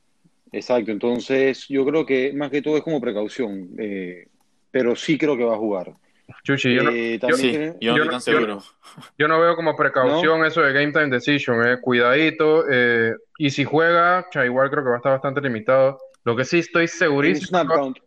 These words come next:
Speaker 2: lo que sí estoy segurísimo es que va a ser un big game para Chris Godwin.
Speaker 3: Uf,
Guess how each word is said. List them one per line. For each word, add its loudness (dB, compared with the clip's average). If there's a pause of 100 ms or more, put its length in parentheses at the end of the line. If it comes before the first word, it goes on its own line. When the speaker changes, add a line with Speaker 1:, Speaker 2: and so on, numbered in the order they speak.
(180)
Speaker 2:
lo 0
que 2
sí -2
estoy 2
segurísimo 0
es 0
que 2
va 4
a -6
ser 0
un -4
big -4
game 2
para 0
Chris -2
Godwin. -2 (300)
Speaker 3:
Uf, -14